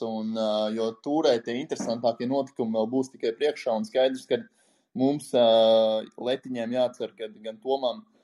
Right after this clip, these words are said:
ā, izdosies tikt galā ar vēdru, kā teikt, ā, šais, gan arī Kristam, ā, lai viss būtu kārtībā, jo gan Toms, gan Kristis etapos var pacīnīties par uzvaru, un tāpēc jāsako, m, tiešām katram etapam līdzi un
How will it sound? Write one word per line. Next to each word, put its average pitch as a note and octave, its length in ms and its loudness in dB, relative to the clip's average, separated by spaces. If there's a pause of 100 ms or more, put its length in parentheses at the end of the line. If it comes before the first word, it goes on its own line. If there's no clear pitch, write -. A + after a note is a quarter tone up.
(280)
ā, G#2+ 180 -4 (320)
izdosies A#2+ 480 -6
tikt A#2 160 -8
galā A#2+ 260 6
ar A2 80 -4
vēdru, A#2+ 360 4 (280)
kā A2+ 160 -8
teikt, A#2 400 -6
ā, G#2+ 640 2
šais, B2 440 -2
gan A2+ 220 -8
arī A2 180 -8
Kristam, B2 540 -4
ā, A2 120 0 (260)
lai A2+ 160 2
viss B2+ 160 -2
būtu A#2 200 0
kārtībā, A#2 540 6
jo A2 260 0 (320)
gan A#2 180 -4
Toms, C3+ 280 0
gan A2+ 120 -8
Kristis C3 360 -2
etapos A2 360 -6
var B2 160 4
pacīnīties A2 640 0
par A#2 140 -2
uzvaru, A2 440 0
un G#2+ 80 -6 (360)
tāpēc A2+ 320 4
jāsako, A#2 560 4
m, G#2 140 -8 (260)
tiešām G2+ 400 -6
katram A2 360 2
etapam G#2 360 -6
līdzi G#2+ 320 -2
un G2+ 160 0